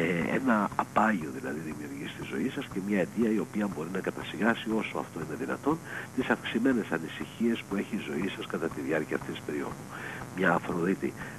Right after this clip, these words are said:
στο δωδέκατο φυσικό μας οίκο βρίσκει τον τρόπο να αγγίξει ευαίσθητες μας χορδές και να μας κάνει καλύτερους ανθρώπους. Και αυτό είναι το σημαντικό.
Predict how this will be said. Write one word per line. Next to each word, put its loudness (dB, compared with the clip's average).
στο -4
δωδέκατο 2
φυσικό -4
μας -2
οίκο 2
βρίσκει 0
τον -2
τρόπο 2
να 4
αγγίξει 0
ευαίσθητες 2
μας -4
χορδές 2
και -8
να 2
μας 0
κάνει 4
καλύτερους 2
ανθρώπους. -2
Και -4
αυτό -4
είναι 2
το 0
σημαντικό. -4